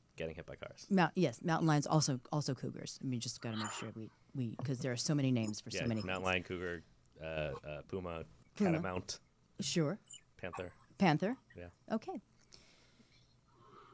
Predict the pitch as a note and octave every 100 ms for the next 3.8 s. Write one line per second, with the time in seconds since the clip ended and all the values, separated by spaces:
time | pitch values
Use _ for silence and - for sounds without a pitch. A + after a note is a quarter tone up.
0 | - - - A#3+ - C#4+ B3 A#3+ - _
1 | _ - - _ _ _ - _ _ G3
2 | A#3 G#3+ D#4+ - G3+ G3 F3+ - - -
3 | G#3+ F#3 D#3+ D4+ G3+ - - -